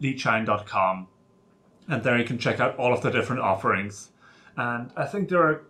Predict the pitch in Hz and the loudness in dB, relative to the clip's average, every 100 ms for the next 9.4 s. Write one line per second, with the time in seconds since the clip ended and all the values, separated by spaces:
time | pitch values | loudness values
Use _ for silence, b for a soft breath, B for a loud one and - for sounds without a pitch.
0 | _ 175 180 185 151 151 151 143 135 - | _ 0 4 6 6 4 4 4 2 0
1 | 127 117 113 - 120 110 113 107 104 B | 2 2 0 -2 -2 -2 -2 -2 -2 B
2 | B - 143 147 135 117 127 123 123 120 | B 0 0 4 2 2 2 2 2 0
3 | 110 107 98 92 - 117 107 113 120 117 | 0 -6 -6 -10 -10 -4 -4 0 2 2
4 | - 151 147 - - 190 185 160 156 160 | -4 -8 -8 -6 2 4 4 2 2 2
5 | 151 - 139 - 151 131 113 135 127 123 | 2 0 -2 -2 -4 -8 -6 0 0 0
6 | 120 110 120 135 - B B B 151 147 | -2 0 0 -4 -14 B B B 4 4
7 | 156 - 156 151 139 135 127 135 135 131 | 2 2 2 2 0 0 -2 -2 0 -2
8 | 135 - - 165 165 175 156 151 131 139 | -6 -12 -2 2 4 4 4 2 2 4
9 | 123 104 131 - | 4 2 -4 -6